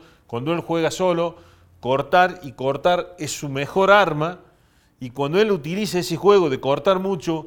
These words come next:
y le pones un volante más que le dé una mano para jugar, caso Rojas, como ha sido estos últimos partidos,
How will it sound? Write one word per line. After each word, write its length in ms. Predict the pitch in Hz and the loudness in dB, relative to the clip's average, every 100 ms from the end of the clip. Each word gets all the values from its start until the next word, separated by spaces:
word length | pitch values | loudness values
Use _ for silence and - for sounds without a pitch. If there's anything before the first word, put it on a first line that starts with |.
| - _ | -18 _
y 120 | - 117 | -10 -8
le 100 | 120 | -2
pones 340 | 139 180 - | -2 -2 -6
un 200 | 180 165 | -8 -6
volante 460 | 156 175 190 156 165 | -4 -4 -6 -8 -6
más 200 | 170 - | -6 -8
que 160 | 135 | -10
le 60 | 127 | -6
dé 100 | 165 | -6
una 100 | 165 | -6
mano 240 | 160 160 | -6 -6
para 140 | 131 120 | -6 -6
jugar, 640 | 131 151 170 165 165 - _ | -8 -4 -2 -2 -8 -20 _
caso 300 | 110 107 113 | -14 -12 -6
Rojas, 600 | 135 170 - 143 156 - _ _ _ _ _ | 2 2 2 -4 -8 -12 _ _ _ _ _
como 220 | 101 110 | -12 -12
ha 60 | 104 | -8
sido 180 | 127 | -8
estos 220 | 117 113 131 | -8 -10 -10
últimos 260 | 131 139 | -8 -6
partidos, 480 | 135 151 151 156 | -4 -4 -4 -10